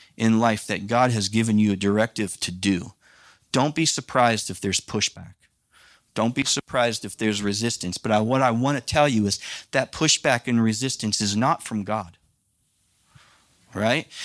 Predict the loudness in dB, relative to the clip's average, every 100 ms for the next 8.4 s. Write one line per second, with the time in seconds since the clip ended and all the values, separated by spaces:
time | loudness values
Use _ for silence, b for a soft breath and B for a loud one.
0 | B 0 2 4 2 2 0 0 0 0
1 | 2 4 4 4 2 2 2 2 2 2
2 | 2 0 0 -2 -2 -2 0 -2 2 2
3 | 2 2 -2 -4 -6 -4 -2 0 0 0
4 | -2 -2 2 4 4 4 2 -2 B -10
5 | -8 0 4 4 2 2 4 4 2 -2
6 | 0 0 2 2 0 -6 -10 -14 -18 -20
7 | _ _ _ _ B B B -4 0 4
8 | 4 4 -2 -10